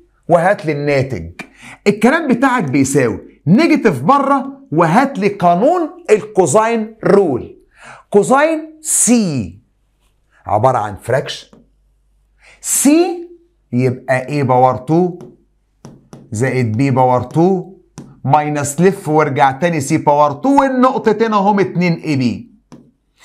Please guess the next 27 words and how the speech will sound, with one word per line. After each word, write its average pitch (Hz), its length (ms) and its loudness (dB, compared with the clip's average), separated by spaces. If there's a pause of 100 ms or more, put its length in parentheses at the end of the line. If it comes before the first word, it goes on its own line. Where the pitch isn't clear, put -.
(420)
طيب 147 320 0 (260)
النيجاتيف 233 640 2
دي 254 120 4
بتاعت 202 380 0
اللي 165 220 0
فوق 220 300 0
ولا 165 200 0
بتاعت 180 340 -2
اللي 170 120 -2
تحت؟ 165 280 -2 (160)
بتاعت 185 440 0
واحدة 185 380 0
منهم 139 480 0
بس. - 520 -6 (540)
يعني 208 280 2
الكلام 262 380 0
بيساوي، 143 500 0 (460)
دخلها 220 520 0
لي 320 80 0
على 196 180 0
اللي 165 140 0
فوق 147 440 0 (200)
تبقى 151 300 0
نيجاتيف 254 600 2 (320)
A - 20 4
باور 139 520 0
two، 117 300 0